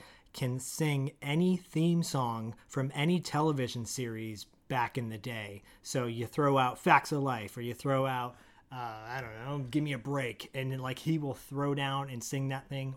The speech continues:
word for word. But he's also a damn fine writer and comic book writer, um, and his name is Diallo Jackson.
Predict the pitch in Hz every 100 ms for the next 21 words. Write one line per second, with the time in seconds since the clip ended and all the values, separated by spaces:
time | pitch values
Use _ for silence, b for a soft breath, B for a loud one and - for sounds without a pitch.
0 | - 123 127 123 - 127 123 127 120 101
1 | - B - 156 165 196 165 135 127 B
2 | - 117 127 151 170 160 139 - 151 143
3 | 143 127 123 135 135 139 165 - b b
4 | 123 123 - 147 156 160 139 120 - _
5 | - 120 110 107 147 - b b - 120
6 | 120 120 117 117 123 147 151 160 170 214
7 | 302 330 - - - - 131 143 214 247
8 | 196 175 165 - - 107 107